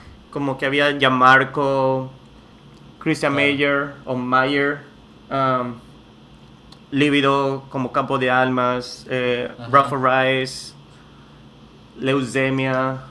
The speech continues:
Speaker 1: y por lo que yo me acuerdo, y siempre había ese, como había un pequeño boom de, de rock nacional en el noventa y nueve, dos mil, y realmente ahora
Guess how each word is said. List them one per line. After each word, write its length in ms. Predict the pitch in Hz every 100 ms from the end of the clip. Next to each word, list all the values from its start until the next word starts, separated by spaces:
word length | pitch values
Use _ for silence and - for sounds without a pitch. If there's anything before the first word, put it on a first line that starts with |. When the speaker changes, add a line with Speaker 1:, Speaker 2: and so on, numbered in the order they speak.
| - - - - - - - -
Speaker 1:
y 560 | 147 131 131 131 127 127 127 - - - - - - - -
por 140 | 160 165
lo 80 | -
que 120 | 170
yo 100 | 196
me 80 | 185
acuerdo, 480 | 185 165 139 131 - -
y 140 | 143 139
siempre 320 | 139 185 196
había 460 | 175 170 175 175 165
ese, 640 | 165 165 175 160 143 123 - - - - - - - - - - - - -
como 140 | 160 160
había 180 | 170 226
un 60 |
pequeño 320 | 220 190 208
boom 300 | 170 190 202
de, 140 | 156 151
de 200 | 165 147
rock 260 | 151 165 170
nacional 440 | 151 143 131 127 - - - - - - - - - - - -
en 160 | 139
el 120 | 135 135
noventa 600 | 131 131 127 120 123 123
y 60 |
nueve, 540 | 127 135 143 147 139 127
dos 240 | 123 123
mil, 380 | 131 139 131 131 127 - - - - - - - - -
y 160 | 151 151
realmente 340 | 165 185 196
ahora 480 | 175 180 202 208 208